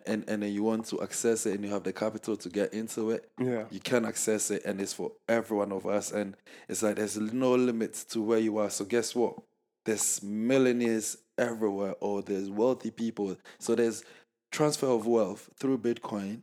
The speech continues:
Speaker 2: Mm-hmm.
Speaker 1: to every individual that partook in everywhere in the world. So it's not like
Speaker 2: Absolutely.
Speaker 1: you can't say, "Oh, look at these mansions, these mansions that are, that are, are, um, let's say Monaco." You go to Monaco
Speaker 2: Mm-hmm.
Speaker 1: and you look at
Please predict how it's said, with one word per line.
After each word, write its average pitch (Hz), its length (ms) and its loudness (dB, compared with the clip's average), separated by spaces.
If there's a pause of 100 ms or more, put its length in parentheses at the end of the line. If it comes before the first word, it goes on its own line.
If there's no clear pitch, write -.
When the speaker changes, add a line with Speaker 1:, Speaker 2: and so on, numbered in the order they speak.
(160)
Speaker 2:
Mm-hmm. 113 280 -8 (160)
Speaker 1:
to 117 240 -4 (180)
every 123 300 4
individual 113 500 0
that 110 180 0
partook 110 420 -4 (440)
in 110 160 -2 (180)
everywhere 113 420 2
in 107 120 -2
the 104 100 0
world. 104 240 2
So - 140 -4
it's 104 160 0
not 123 140 4
like 117 180 8
Speaker 2:
Absolutely. 98 280 -6 (100)
Speaker 1:
you 107 80 -2
can't 120 260 4
say, 120 160 6
"Oh, 107 440 4 (1800)
look 127 200 4
at 107 100 6
these 110 220 2
mansions, 104 580 -2
these 101 240 -4
mansions 107 380 -2
that 101 140 0
are, 95 200 -2 (120)
that 98 260 -2
are, 90 340 -2
are, 90 320 -6
um, 90 360 -8
let's 98 180 -2
say 92 380 -4 (340)
Monaco." 101 380 -2
You 90 60 -4
go 104 120 0
to 101 140 -4
Monaco 95 480 -4
Speaker 2:
Mm-hmm. 120 360 -4
Speaker 1:
and 92 340 -4 (260)
you 92 100 -4
look 104 220 -2
at 95 240 0